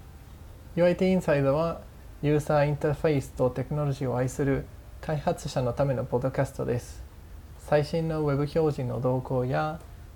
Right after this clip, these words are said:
フレームワークの変遷、はたまた、ユーアイやユーエックスに関することまで、毎週フロントエンドの情報を発信していくことを目的にしています。ハッシュタグは、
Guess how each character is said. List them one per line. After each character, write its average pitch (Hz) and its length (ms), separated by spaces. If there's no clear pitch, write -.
フ 147 60
レ 143 80
ー 143 40
ム 147 80
ワ 151 100
ー - 20
ク 143 160
の 127 140
変 120 240
遷、 123 380
は 139 120
た 147 100
ま 143 140
た、 180 320
ユ 160 180
ー 175 40
ア 175 80
イ 156 120
や 127 120
ユ 127 160
ー 135 60
エ - 20
ッ 127 40
ク 131 40
ス - 80
に 123 100
関 139 200
す - 100
る 135 100
こ - 140
と 135 120
ま 135 140
で、 170 240
毎 156 220
週 165 180
フ 147 140
ロ 143 100
ン 143 80
ト 165 80
エ 156 60
ン 147 100
ド 131 80
の 123 200
情 135 360
報 147 320
を 180 120
発 - 220
信 135 200
し - 40
て - 100
い 131 60
く - 160
こ - 140
と 175 180
を - 20
目 127 180
的 - 200
に 120 140
し - 100
て 131 100
い 123 80
ま 123 160
す。 - 240
ハ 151 100
ッ - 20
シ - 100
ュ - 60
タ 151 100
グ 135 160
は、 190 220